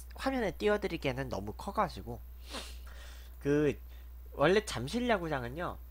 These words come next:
그 원래는 리그를 하려고 만들었던 야구장은 아니에요. 세계 야구 선수권 대회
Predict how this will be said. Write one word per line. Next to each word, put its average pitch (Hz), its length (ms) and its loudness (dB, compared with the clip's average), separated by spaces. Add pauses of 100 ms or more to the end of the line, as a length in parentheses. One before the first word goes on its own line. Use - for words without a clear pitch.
(1800)
그 92 320 -6 (920)
원래는 175 800 4 (340)
리그를 311 760 4
하려고 240 480 2
만들었던 131 560 0
야구장은 120 360 -4
아니에요. 98 360 -8 (1120)
세계 294 500 8
야구 120 300 4
선수권 233 500 2
대회 101 320 2